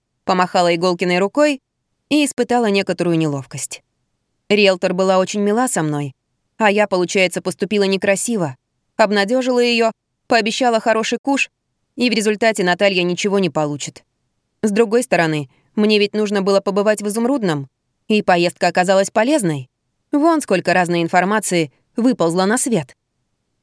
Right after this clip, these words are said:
Анекдотическая улица выглядела по-деревенски. Я, коренная москвичка, удивилась при виде покосившихся сельских избушек. Хорошо во Мневнике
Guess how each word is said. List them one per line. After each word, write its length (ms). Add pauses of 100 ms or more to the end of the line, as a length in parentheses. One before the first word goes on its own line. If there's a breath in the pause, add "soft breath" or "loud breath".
(520)
Анекдотическая 800
улица 440 (320)
выглядела 420
по-деревенски. 800 (600)
Я, 240
коренная 400
москвичка, 580 (340)
удивилась 500
при 140
виде 160
покосившихся 640
сельских 400
избушек. 520 (760)
Хорошо 440
во 120
Мневнике 580